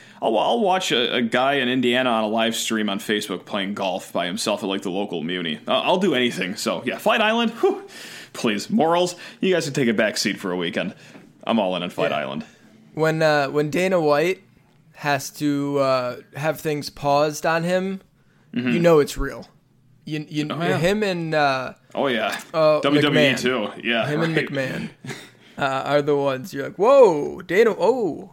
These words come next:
Speaker 2: I should pay attention to this. Dana White had to stop something?
Speaker 1: Yeah,
Speaker 2: Dana
Speaker 1: that's a good
Speaker 2: White
Speaker 1: rule of
Speaker 2: had to
Speaker 1: thumb.
Speaker 2: stop making money? Okay."
Speaker 1: Yeah.
Speaker 2: Um, we're not gonna talk about U F C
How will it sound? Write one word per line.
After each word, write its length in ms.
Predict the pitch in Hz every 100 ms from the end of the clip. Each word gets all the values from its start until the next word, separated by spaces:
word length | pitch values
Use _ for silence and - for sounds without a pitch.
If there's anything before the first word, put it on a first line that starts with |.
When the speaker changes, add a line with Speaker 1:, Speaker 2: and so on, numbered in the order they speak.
| -
Speaker 2:
I 120 | 170
should 160 | 214 175
pay 120 | 160
attention 400 | 147 165 214 -
to 60 | 135
this. 80 | -
Dana 280 | 165 240 160
White 380 | 135 151 220
had 220 | 196 202 180
to 60 |
stop 380 | 151 - 160 208
something? 500 | - 269 254 254 285 277 _ _ _ _
Speaker 1:
Yeah, 220 | 107 110
Speaker 2:
Dana 160 | 113 180
Speaker 1:
that's 100 | 214
a 20 |
good 100 | 185
Speaker 2:
White 140 | 165 120
Speaker 1:
rule 80 | 104
of 40 |
Speaker 2:
had 120 | 131
to 60 | 104
Speaker 1:
thumb. 60 | 101
Speaker 2:
stop 440 | - - 143 165
making 400 | 170 170 175 156
money? 320 | 131 143 185 185
Okay." 540 | 156 170 131 127 139 - _ _ _ - -
Speaker 1:
Yeah. 480 | - 92 90 160 160
Speaker 2:
Um, 280 | 151 139 180 _ _
we're 120 | 175 208
not 140 | 262
gonna 140 | 226
talk 220 | 165 147 135
about 240 | 143 131
U 160 | 147 143
F 80 | 131
C 420 | 143 143 151